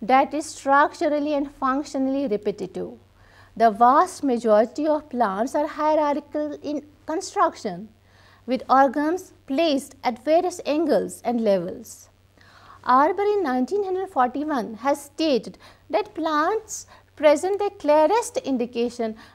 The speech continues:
that biological systems are hierarchical in design, that is, construction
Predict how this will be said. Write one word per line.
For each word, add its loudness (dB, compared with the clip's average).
that 4
biological 4
systems -4
are 0
hierarchical -2
in -8
design, -6
that 2
is, -8
construction -2